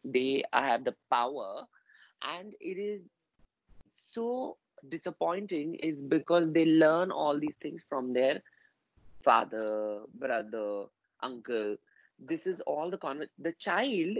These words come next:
see, ag-, again, going back to that first point that I made, the child is not going to know jack shit about what discrimination is or what, you know, uh, feminism is, nothing.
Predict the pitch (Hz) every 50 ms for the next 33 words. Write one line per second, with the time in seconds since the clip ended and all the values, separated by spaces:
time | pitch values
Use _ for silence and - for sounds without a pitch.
0 | - - - - _ - - 269 - - - 180 160 151 139 - - 160 165 196
1 | 202 185 139 117 127 131 147 160 160 170 160 151 156 - - 175 156 160 165 -
2 | _ - 139 131 135 - - - 123 117 123 123 131 123 127 123 117 127 135 135
3 | - - - - - - - - - _ - 185 - _ _ - - - 226 226
4 | 226 226 247 269 285 320 - - 233 233 233 226 214 208 220 240 226 220 220 214
5 | 208 233 233 220 226 233 240 190 156 139 156 185 196 247 254 _ - - - -
6 | 330 302 - - - 202 196 190 196 202 220 220 - - _ - - - - -
7 | _ - 170 185 185 185 196 202 202 - - - 147 165 165 - - 170 170 170
8 | 170 165 165 165 - 180 170 156 - 151 143 143 143 135 135 - - - 147 151
9 | 147 - 139 147 156 151 - - _ _ _ _ _ _ - - 147 156 151 147
10 | 151 151 165 - - - 147 143 135 135 131 127 123 120 - - - 151 147 156
11 | 156 151 147 135 143 143 135 135 127 123 127 131 143 170 180 180 190 185 151 -